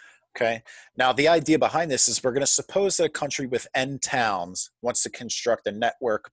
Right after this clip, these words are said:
between all towns and not necessarily with separate lines between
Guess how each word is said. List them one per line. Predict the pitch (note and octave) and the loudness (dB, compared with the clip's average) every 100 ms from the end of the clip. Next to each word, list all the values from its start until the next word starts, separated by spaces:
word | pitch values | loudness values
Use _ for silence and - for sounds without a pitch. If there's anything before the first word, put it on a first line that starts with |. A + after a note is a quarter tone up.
| - | -10
between | G#2+ - C#3+ C3+ B2 | -8 -8 -8 -10 -4
all | B2+ C#3 | 2 2
towns | C#3+ C3 G#2+ F#2+ F#2 F2+ - _ _ _ _ _ - - _ - | 2 -2 -2 -2 -6 -10 -12 _ _ _ _ _ -20 -20 _ -6
and | A#2+ | 2
not | E3+ F#3 | 2 2
necessarily | E3 - - C#3 C3 A#2 | 0 2 4 6 4 2
with | G#2+ - | 2 2
separate | B2+ A#2 A2 G#2+ | 2 0 -4 -6
lines | A2+ A2 G#2 - | -4 -4 -4 -10
between | G2+ - D3 C3+ G2+ F#2+ | -10 -8 -6 -6 -6 -10